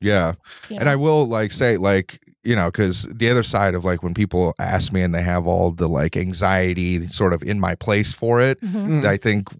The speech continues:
Speaker 1: one thing that, and they, they don't know about my past and all of that. And it's like, this isn't the first big move that I've made.
Speaker 2: Yeah.
Speaker 3: Yeah.
Speaker 1: I've done this. This will be, like, the fifth or sixth time that I've
Speaker 2: Mm-hmm.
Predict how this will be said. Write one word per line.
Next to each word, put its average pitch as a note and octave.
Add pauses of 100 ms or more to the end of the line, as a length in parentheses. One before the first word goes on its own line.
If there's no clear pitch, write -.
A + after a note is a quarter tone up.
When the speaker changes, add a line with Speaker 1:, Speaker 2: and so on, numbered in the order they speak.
(140)
Speaker 1:
one G#2+
thing G2+
that, F2+
and G#2 (100)
they, B2
they G2+
don't G2+
know F#2
about F2+
my A#2
past G#2
and F2
all F2+
of E2+
that. G2+
And F#2
it's E2+
like, F#2
this C#3
isn't A2
the F2
first - (420)
big F#2+
move E2
that D#2+
I've D#2+
made. D#2+
Speaker 2:
Yeah. G3+
Speaker 3:
Yeah. G3+
Speaker 1:
I've G2
done F#2+
this. - (260)
This B2
will B2
be, G#2+
like, F#2
the F#2+
fifth -
or F2
sixth -
time F2
that F2
I've F2
Speaker 2:
Mm-hmm. E3